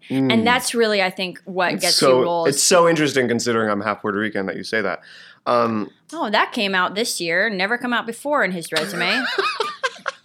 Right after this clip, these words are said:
Speaker 1: Uh, yeah, so the Jewish resemblance, I think, does help me. Um,
Speaker 2: The beard helps that.
Speaker 1: comprised,
Speaker 2: Yeah.
Speaker 1: uh, you know, an industry comprised of mostly Jewish people. Um,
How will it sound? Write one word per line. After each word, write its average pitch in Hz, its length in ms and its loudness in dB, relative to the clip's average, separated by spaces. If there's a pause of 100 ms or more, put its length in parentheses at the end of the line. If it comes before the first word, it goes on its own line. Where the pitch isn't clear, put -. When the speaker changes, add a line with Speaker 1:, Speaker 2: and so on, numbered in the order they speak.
(2000)
Speaker 1:
Uh, 151 260 2
yeah, 175 240 2
so 165 320 2
the 156 240 -4
Jewish 208 520 0 (160)
resemblance, 131 560 0
I 120 80 2
think, 156 260 -4
does 139 200 -4
help 123 240 -6
me. 98 340 -8
Um, 98 180 -2
Speaker 2:
The - 60 2
beard 262 300 0
helps 233 300 -4
that. 156 280 -10
Speaker 1:
comprised, 120 800 0
Speaker 2:
Yeah. - 100 -10
Speaker 1:
uh, 101 40 -12
you 120 180 -4
know, 101 140 0
an 104 320 -4
industry 110 360 -4
comprised 101 420 -4
of 95 100 -16
mostly 107 380 -4
Jewish 101 340 -8
people. 101 540 -4
Um, 95 400 -4